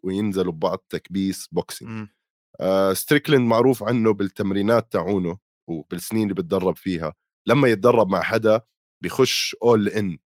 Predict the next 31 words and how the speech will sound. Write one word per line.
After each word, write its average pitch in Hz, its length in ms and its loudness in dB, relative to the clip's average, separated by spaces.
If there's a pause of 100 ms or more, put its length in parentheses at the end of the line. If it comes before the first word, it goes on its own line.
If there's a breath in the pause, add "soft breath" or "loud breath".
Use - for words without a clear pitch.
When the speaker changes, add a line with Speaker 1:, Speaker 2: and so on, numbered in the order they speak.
(140)
Speaker 1:
تكسير 98 580 -2
وضرب، 85 760 0
وحتى - 640 -4
ما 135 160 6
بلبس 131 380 2
كفوف - 400 0
البوكسينج 98 680 0
الكبيرة 95 480 0
خلال 87 600 -4 (180)
السبارينج 101 640 0
أو 82 100 -6
التمرينات، 90 680 -2
بلبس 98 340 -4
كفوف - 320 -4
ال 73 100 -6
إم 92 140 -2
إم 90 100 0
إيه 104 220 2 (560 loud breath)
ومتعود 113 520 4
إنه 101 200 2
يضرب 90 320 -2
هذا 87 180 -4
الضرب. 80 320 -6 (580)
فبالنسبة 110 760 4
لإله، 143 560 6
إيمافوف 127 440 4
كانت 123 340 2 (380)
سبارينج 104 520 2
سيشن 90 400 -4
تانية، 98 420 -2 (440)
دخل، 113 440 0